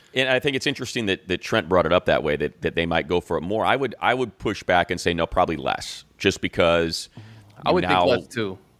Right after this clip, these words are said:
Speaker 1: you can flip the field with a really good punter and J K Scott and better special teams and coverage and fair catches and things like that, and then get a three and out, you know, and just get right back after it with your offense. Um, and I th-, so I think,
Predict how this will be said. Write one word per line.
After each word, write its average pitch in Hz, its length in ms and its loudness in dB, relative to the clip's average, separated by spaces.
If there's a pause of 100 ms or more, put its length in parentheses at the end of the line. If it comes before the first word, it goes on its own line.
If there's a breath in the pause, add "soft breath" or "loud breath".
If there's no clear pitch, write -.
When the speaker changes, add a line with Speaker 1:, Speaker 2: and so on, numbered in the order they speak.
Speaker 1:
you 123 120 2
can 117 140 2
flip - 240 0
the - 80 -4
field 110 380 2
with 98 160 -2
a 92 100 4
really 113 380 0
good 95 240 0
punter 101 400 2
and 82 120 -4
J 95 200 2
K 90 160 0
Scott 95 480 2
and 90 100 -10
better 92 180 2
special 90 400 -2
teams 92 440 -6
and 78 100 -10
coverage 92 420 0
and 80 120 -8
fair 104 240 0
catches 90 580 -2
and 80 160 -10
things 92 220 -4
like 82 180 0
that, 95 220 4
and 92 120 0
then 90 120 0
get 104 180 4
a - 20 2
three 92 300 -2
and 80 100 0
out, 76 320 0 (440 soft breath)
you 123 100 -2
know, 101 120 2
and 101 60 -2
just 90 140 -8
get 98 160 0
right 90 220 0
back 73 240 -2
after 87 320 0
it 73 60 -2
with 76 120 -4
your 82 140 0
offense. 73 640 -2
Um, 76 540 0 (500 soft breath)
and 90 420 -6
I 95 80 4
th-, - 160 -12
so 107 100 -4
I 107 100 0
think, 113 360 -4